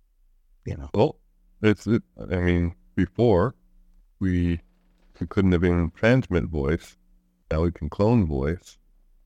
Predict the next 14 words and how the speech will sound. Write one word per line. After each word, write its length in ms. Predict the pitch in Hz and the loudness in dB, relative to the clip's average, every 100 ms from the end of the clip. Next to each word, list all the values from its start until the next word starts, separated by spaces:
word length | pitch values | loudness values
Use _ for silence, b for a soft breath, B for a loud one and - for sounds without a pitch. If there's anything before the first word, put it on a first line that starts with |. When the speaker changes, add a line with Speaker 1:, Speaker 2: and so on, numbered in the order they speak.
| - | -4
Speaker 2:
Now, 440 | 82 85 85 90 - _ _ _ _ _ _ _ _ _ _ _ _ _ - | 0 0 0 -4 -12 _ _ _ _ _ _ _ _ _ _ _ _ _ 0
now 140 | 92 | 2
we 120 | 92 95 | 2 0
can, 440 | 101 95 82 95 - _ _ _ - | 0 0 -2 -6 -8 _ _ _ -2
there, 360 | 101 101 95 95 _ b b b _ - _ _ - _ _ _ _ - | 2 4 2 -2 _ b b b _ -20 _ _ -20 _ _ _ _ -2
there's 180 | 98 95 | 0 0
a 100 | 90 | 0
movie 300 | 95 117 117 | 0 0 0
called 260 | 117 98 | 0 0
Resurrection 720 | 92 95 95 85 - - 135 139 _ _ _ _ - _ _ - | 0 0 0 0 0 -4 -8 -8 _ _ _ _ -20 _ _ -6
that 160 | 92 87 | -4 -2
just 180 | 90 - | -2 -2
came 220 | 101 85 | -2 -2
out. 220 | 98 | -4